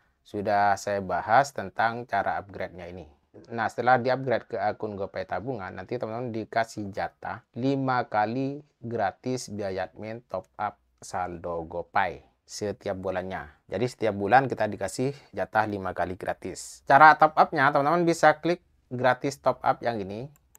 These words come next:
kemudian gratis di APP GoPay. Atau bisa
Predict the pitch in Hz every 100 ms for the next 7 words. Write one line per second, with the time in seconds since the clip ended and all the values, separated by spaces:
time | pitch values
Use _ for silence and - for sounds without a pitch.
0 | - 107 101 101 139 135 110 101 - 139
1 | 143 - 113 104 107 110 - 110 101 98
2 | - 101 78 - _ _ _ - 123 -
3 | 151 170 147 131 120 -